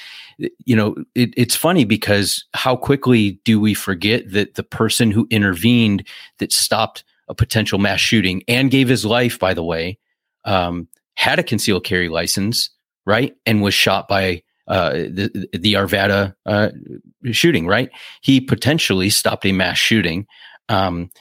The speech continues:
and he was a concealed carry license holder. So, eh, to characterize anybody who's going, again, through the legal process of getting a firearm, a, a, a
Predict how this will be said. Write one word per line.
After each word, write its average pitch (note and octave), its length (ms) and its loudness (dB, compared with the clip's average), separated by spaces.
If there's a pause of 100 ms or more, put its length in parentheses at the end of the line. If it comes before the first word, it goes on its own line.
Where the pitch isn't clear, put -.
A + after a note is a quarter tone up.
(160)
and A2 100 4
he D#3+ 140 2
was F3 120 4
a A2 60 -2
concealed F#2 420 -2
carry F2 280 -2
license E2+ 380 -2
holder. A#2+ 360 0
So, A2 280 0 (360)
eh, - 100 -6 (240)
to C3+ 220 4
characterize C#3+ 720 0
anybody G#2 500 2
who's G2 460 -2
going, G#2+ 600 0 (400)
again, G#2 520 -2
through G#2+ 280 0
the F#2 100 -2
legal B2 360 2
process - 480 -2
of F2 240 -6
getting C3+ 300 2
a C3+ 60 2
firearm, C3 500 2 (280)
a, A2 160 0
a, G2+ 160 -2
a F#2 220 -4